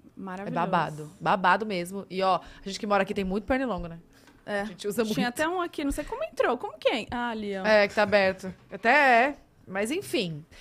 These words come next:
Speaker 2: Aproveitem, porque verão tá chegando, começa aí os mosquitos, né, que vem com calor.
Speaker 1: É.
Speaker 2: Então, aproveitem aí. O link também tá na descrição, tá bom?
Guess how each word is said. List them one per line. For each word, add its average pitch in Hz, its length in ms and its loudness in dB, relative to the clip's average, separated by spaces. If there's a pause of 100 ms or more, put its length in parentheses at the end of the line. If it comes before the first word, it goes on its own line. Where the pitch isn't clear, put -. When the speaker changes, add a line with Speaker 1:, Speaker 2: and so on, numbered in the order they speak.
(120)
Speaker 2:
Aproveitem, 262 1040 8
porque 254 440 8
verão 233 280 4
tá 254 80 0
chegando, 226 440 2
começa 226 400 2
aí 214 220 4
os 220 80 0
mosquitos, 208 480 -8
né, 202 220 -4
que 190 40 -10
vem 208 120 -4
com 202 100 -10
calor. 202 600 6
Speaker 1:
É. - 0 - (400)
Speaker 2:
Então, 226 600 8 (280)
aproveitem 214 600 4
aí. 202 300 4
O 226 60 6
link 202 200 -4
também 214 240 -2
tá 214 120 -4
na 202 100 -2
descrição, 202 460 -8
tá 175 100 -4
bom? 202 220 0